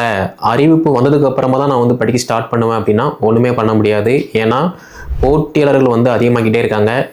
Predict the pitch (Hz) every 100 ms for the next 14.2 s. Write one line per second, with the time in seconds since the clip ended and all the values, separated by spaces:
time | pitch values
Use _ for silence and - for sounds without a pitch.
0 | - 123 131 127 135 120 110 117 147 -
1 | 113 110 107 104 117 123 143 143 123 123
2 | 127 123 117 123 117 110 117 110 107 104
3 | 113 147 110 110 113 123 139 123 139 160
4 | - - - - 113 113 139 160 139 -
5 | 156 143 127 123 143 131 120 127 127 123
6 | 127 123 110 123 107 104 143 175 120 117
7 | - 110 101 95 92 92 - 117 110 139
8 | 175 - - - - 107 143 151 127 131
9 | 196 - - - - 117 127 151 160 160
10 | 147 147 135 139 147 135 131 123 113 123
11 | 185 - - 113 143 175 170 147 143 131
12 | 143 135 135 131 - 131 127 123 120 120
13 | 117 107 104 117 117 120 120 120 113 110
14 | 123 185